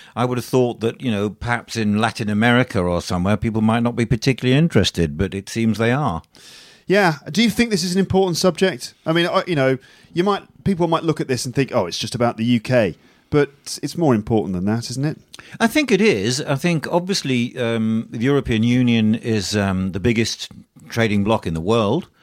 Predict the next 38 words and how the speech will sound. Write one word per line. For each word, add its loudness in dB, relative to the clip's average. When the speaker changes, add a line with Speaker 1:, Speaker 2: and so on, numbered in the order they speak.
Speaker 1:
Um, 0
you -12
know, 2
you 2
can, -2
you -8
can -6
argue 2
about 0
China's, 2
uh, -4
purchasing 0
power, 0
but -2
as 0
a -2
free -2
trade 0
zone, 0
it's -6
the -8
biggest -6
one, -2
with -4
five 2
hundred -2
million 0
people. 0
And, 4
of -2
course, -2
it's -4
a -2
very 0
influential -2
body. -2
The 0
E 2